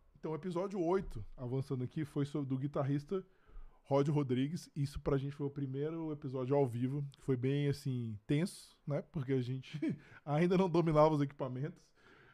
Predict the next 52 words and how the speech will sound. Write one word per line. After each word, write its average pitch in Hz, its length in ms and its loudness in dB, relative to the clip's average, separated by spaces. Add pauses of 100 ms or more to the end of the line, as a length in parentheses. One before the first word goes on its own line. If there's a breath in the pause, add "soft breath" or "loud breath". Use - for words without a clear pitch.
Graças 165 340 0
a 180 60 2
Deus 160 180 0
deu 180 100 0
tudo 165 180 -10
certo, 151 420 -2
foi 147 140 -10
bem 135 160 -6
legal. 135 320 -6
Ele 127 100 -6
contou 123 220 -12
um 117 40 -18
pouco 120 140 -12
da 120 80 -10
experiência 120 520 -6
dele, 117 320 -2
isso 110 200 -8
de 110 160 -4
músico, 117 600 -2
né? 113 200 -14
Como 117 200 -14
que 120 120 -14
é 117 60 -10
a 113 60 -14
carreira 117 240 -12
musical, 117 360 -8
quem 127 140 -10
quiser 120 260 -10
também 117 260 -12
seguir. 117 420 -12 (840 soft breath)
Segue 135 320 -10
também, 131 400 -12
ba-, 120 320 -10 (160)
ba-, 117 160 -14
é, 117 520 -10
ele 135 160 -4
veio 135 160 -2
através 131 280 -4
de 127 60 -14
casamento, 175 580 -4
né? 190 120 -6
Então 165 420 -8
é, 143 140 -4
é 135 40 -4
um 135 60 -6
pouco 135 440 -4
diferente 147 520 -2
no 151 100 -4
processo 139 500 -4
dele, 123 280 -2
assim, 127 240 -8
no, 123 260 -10